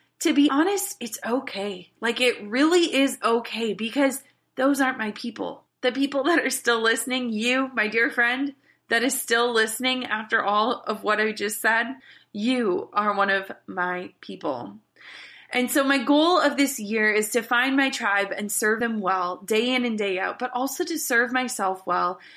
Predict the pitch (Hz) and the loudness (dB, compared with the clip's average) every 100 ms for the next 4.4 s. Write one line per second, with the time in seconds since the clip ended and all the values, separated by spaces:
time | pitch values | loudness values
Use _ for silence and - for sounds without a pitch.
0 | - 233 240 277 277 269 285 294 294 277 | -8 -2 2 2 2 2 4 2 0 -2
1 | - 233 226 233 226 - - - 220 208 | -2 0 0 -2 -6 -10 -14 -2 2 2
2 | 175 - _ _ _ _ 196 208 262 262 | -2 -8 _ _ _ _ -4 -2 -2 -6
3 | 269 254 226 - 220 202 190 190 185 - | -6 -6 -6 -6 -6 -4 -2 -2 -4 -8
4 | - 170 98 98 | -10 -12 -12 -14